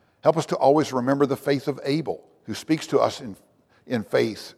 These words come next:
through your word, even though he is dead. And let us this day and every day give praise and honor and glory to you for coming to us in the person of Christ,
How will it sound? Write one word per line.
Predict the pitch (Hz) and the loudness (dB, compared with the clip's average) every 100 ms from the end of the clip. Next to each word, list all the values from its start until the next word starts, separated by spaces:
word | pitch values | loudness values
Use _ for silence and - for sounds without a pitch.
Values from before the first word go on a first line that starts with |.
| _ | _
through | - 131 | 0 4
your | 127 117 | 6 4
word, | 113 117 90 73 - _ - | 4 2 2 -4 -14 _ -12
even | 110 113 | -8 -4
though | 113 113 | 0 0
he | 107 | 0
is | 101 85 | -6 -4
dead. | 92 80 - _ _ _ _ _ _ _ _ _ _ 107 | -6 -6 -10 _ _ _ _ _ _ _ _ _ _ 2
And | 131 | 6
let | 185 | 6
us | 156 | 4
this | 180 151 | -4 -4
day | 156 151 143 | 0 2 2
and | 117 | -2
every | 135 143 113 | -2 0 0
day | 95 | 0
give | 87 110 - | -4 -10 -10
praise | - 175 190 180 127 | -2 2 2 2 -2
and | - | -2
honor | 123 147 151 147 - - _ _ _ _ - | -2 0 -2 -4 -10 -20 _ _ _ _ -4
and | 135 110 | -2 2
glory | 123 127 127 113 | 4 8 6 6
to | 113 | -6
you | 104 135 156 | -6 -2 -2
for | - 104 | 0 -2
coming | - - 160 | 0 -2 -2
to | - 107 | 2 4
us | 101 107 | 4 -2
in | 101 | -14
the | |
person | - 147 139 151 | 0 2 2 -2
of | 131 - | -6 -4
Christ, | - 92 - - | -4 -4 -4 -18